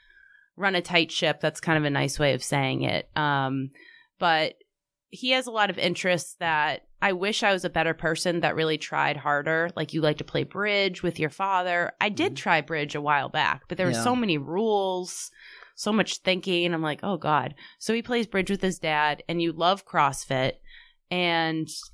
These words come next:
Speaker 1: you really want me to get into that. I'm having trouble with that as well. Um,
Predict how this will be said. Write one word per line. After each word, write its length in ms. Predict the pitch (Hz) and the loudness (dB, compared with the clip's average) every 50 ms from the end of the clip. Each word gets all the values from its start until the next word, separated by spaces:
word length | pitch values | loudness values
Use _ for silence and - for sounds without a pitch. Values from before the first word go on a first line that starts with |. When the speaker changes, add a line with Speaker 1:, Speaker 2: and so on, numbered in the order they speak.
| - - - _ _ _ - | -20 -20 -20 _ _ _ 0
Speaker 1:
you 140 | 190 202 185 | 0 2 0
really 400 | 156 160 175 185 190 202 202 190 | 0 -2 -2 0 0 2 2 2
want 220 | 185 180 175 165 | 2 2 0 0
me 80 | 175 165 | 0 -2
to 60 | 165 | 0
get 120 | 156 165 160 | 0 0 0
into 180 | 160 156 - - | 0 -2 -2 0
that. 120 | 165 151 | 0 2
I'm 80 | 151 156 | 2 2
having 280 | 160 160 156 165 160 | 2 2 2 2 0
trouble 280 | 156 - 160 156 151 151 | 0 0 0 0 2 0
with 120 | 151 147 - | -2 0 2
that 160 | 147 147 147 | 0 2 0
as 160 | 143 127 147 | 0 -4 -6
well. 540 | 160 170 165 156 147 143 143 143 147 - - - | -4 -2 0 2 2 0 0 -2 -6 -8 -8 -4
Um, 420 | - 160 151 147 143 143 147 143 | 0 0 2 2 0 -2 -4 -6